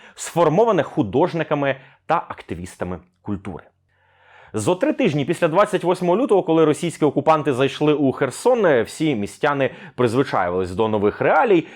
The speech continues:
і потім в інтернеті з'являлися перші художні роботи на тему війни. Організаторську місію взяла на себе арт-критикиня Юлія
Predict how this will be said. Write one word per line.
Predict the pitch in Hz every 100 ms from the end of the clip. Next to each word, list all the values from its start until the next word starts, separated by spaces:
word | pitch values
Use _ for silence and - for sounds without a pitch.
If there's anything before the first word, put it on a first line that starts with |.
| -
і | -
потім | 185 285 294 208
в |
інтернеті | 165 127 117 190 160
з'являлися | 113 123 156 131
перші | - 185 190 -
художні | - 151 110 165 135 139
роботи | 107 98 139 143 147 - -
на | 113
тему | - 101 95
війни. | 92 92 78 - - 156 135
Організаторську | 151 135 139 196 220 165 -
місію | 202 240 135
взяла | 117 175
на | 165
себе | - 170 147 143
арт-критикиня | 143 - 113 104 117 165 160 156
Юлія | 120 143 143 139 135